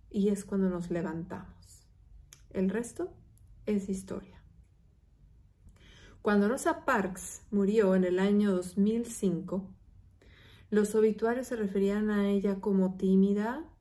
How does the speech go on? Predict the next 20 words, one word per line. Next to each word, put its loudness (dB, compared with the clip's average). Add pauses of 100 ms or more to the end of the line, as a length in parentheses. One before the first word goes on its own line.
(200)
y 0
callada, -4
pero 4
con 0
el 0
coraje 0
de 0
un -2
león. -4 (1000)
¿Cómo -4
puede 2
ser 0
una -2
persona -2
tímida 2
y 0
valiente -4
a -6
la -8
vez? -12